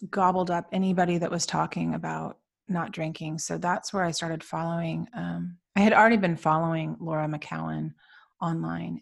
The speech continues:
and Holly Whitaker and reading and devouring every word that they wrote. Um, I, I was just hanging on for dear life, Sandra. I didn't have any kind of plan or, um, I was just winging it.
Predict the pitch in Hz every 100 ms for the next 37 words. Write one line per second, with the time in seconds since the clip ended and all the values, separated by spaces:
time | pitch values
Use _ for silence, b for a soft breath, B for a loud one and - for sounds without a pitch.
0 | - 165 - 165 - 175 170 - - 180
1 | 165 165 156 151 156 165 160 165 170 165
2 | 156 165 156 160 151 156 160 170 170 165
3 | 165 151 160 156 - 151 170 147 170 202
4 | - b b b b b b b _ 175
5 | 165 165 160 156 - _ _ _ _ -
6 | 180 165 - 180 196 190 180 185 - 190
7 | 190 180 180 170 170 160 165 196 170 165
8 | 175 175 185 180 170 165 175 170 175 165
9 | 165 160 160 b b b b _ - -
10 | 170 175 175 170 170 170 170 180 170 160
11 | 160 165 - - - - - 202 - _
12 | _ _ _ _ _ _ _ _ _ _
13 | _ _ _ _ _ 175 180 175 175 -
14 | - - - 76 - 180 208 - -